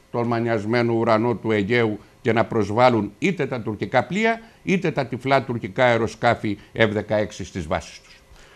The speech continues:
Αυτό λοιπόν το κείμενο του αντιστρατήγου, και δεν το γράφει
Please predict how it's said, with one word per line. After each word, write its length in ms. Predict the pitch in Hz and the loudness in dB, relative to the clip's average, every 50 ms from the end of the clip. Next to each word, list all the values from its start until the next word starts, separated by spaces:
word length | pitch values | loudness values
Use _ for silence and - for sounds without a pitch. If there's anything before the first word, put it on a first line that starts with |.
| - - _ | -20 -12 _
Αυτό 220 | - 117 - 185 196 | -8 -2 0 2 2
λοιπόν 300 | 208 202 214 214 202 170 | 2 2 0 -2 0 0
το 80 | 190 | -4
κείμενο 400 | 165 - 202 196 185 190 185 180 | -4 -2 -4 -2 -2 -2 -2 -4
του 180 | - - 160 151 | -4 -2 -2 -2
αντιστρατήγου, 800 | 143 131 120 127 113 - 131 127 113 - 127 123 104 104 - - _ _ _ _ | -2 -2 -4 -8 -8 -6 -4 -4 -4 -2 -4 -6 -6 -8 -12 -14 _ _ _ _
και 80 | 110 | -4
δεν 180 | 110 143 170 170 | -2 -2 -2 -4
το 80 | 180 170 | -4 -4
γράφει 440 | 151 160 156 135 - - 127 107 | -2 0 0 0 -2 -4 -10 -10